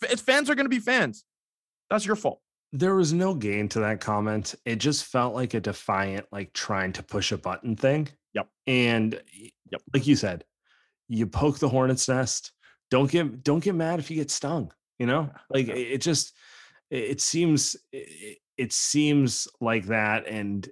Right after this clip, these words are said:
Speaker 2: he's, again, he's too smart. Like,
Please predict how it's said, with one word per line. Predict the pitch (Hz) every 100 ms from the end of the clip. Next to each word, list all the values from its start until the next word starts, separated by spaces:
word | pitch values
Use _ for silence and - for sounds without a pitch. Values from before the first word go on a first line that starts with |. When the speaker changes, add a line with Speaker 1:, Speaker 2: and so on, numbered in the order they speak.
| _
Speaker 2:
he's, | 101 87 - 175 202 151 143
again, | 143 113 80 - - _
he's | - 143
too | - -
smart. | 160 - 98 107 107 - _ -
Like, | 107 -